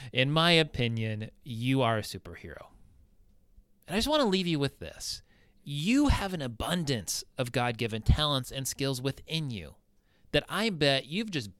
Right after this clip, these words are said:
barely tapped into. I believe you are an amazing doctor. Furthermore, I believe you have the ability to be financially free. You have the ability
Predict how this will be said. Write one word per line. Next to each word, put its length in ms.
barely 400
tapped 400
into. 300
I 180
believe 440
you 320
are 160
an 80
amazing 400
doctor. 560
Furthermore, 680
I 160
believe 360
you 340
have 260
the 160
ability 760
to 80
be 140
financially 580
free. 380
You 400
have 220
the 140
ability 760